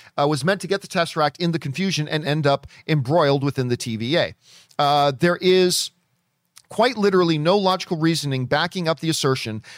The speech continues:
that Loki wasn't meant to get the Tesseract when fate, uh, literally dropped it in his lap, essentially. That's not true. That's why it's a Nexus event. That's why it's a variance. That's the whole point.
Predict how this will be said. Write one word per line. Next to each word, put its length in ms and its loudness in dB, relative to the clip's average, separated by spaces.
that 180 0
Loki 320 0
wasn't 360 0
meant 200 -2
to 80 -6
get 180 0
the 80 -6
Tesseract 580 -2
when 180 -2
fate, 420 -2
uh, 260 2
literally 500 2
dropped 420 -2
it 140 -2
in 120 -4
his 160 -4
lap, 200 0
essentially. 560 -4
That's 240 -2
not 160 -2
true. 180 -4
That's 340 -2
why 160 0
it's 120 -6
a 60 -4
Nexus 400 -4
event. 300 -12
That's 300 -4
why 180 2
it's 220 -4
a 60 -2
variance. 800 -2
That's 240 -2
the 100 0
whole 180 0
point. 420 0